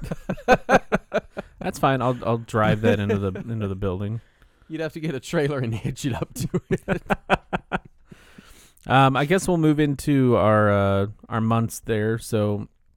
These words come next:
Speaker 2: I went out and had an adventure two weekends ago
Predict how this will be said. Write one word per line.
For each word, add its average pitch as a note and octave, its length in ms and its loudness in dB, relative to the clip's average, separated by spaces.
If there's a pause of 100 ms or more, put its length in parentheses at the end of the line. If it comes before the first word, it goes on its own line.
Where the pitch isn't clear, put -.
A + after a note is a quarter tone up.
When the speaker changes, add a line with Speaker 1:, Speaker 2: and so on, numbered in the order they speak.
(840)
Speaker 2:
I E3 540 2
went C#3+ 340 0
out C3+ 500 0 (840)
and G#2+ 280 0
had B2 180 2
an A#2+ 100 0
adventure A2 680 0 (120)
two C3 140 4
weekends A2 420 0
ago F#2+ 400 -2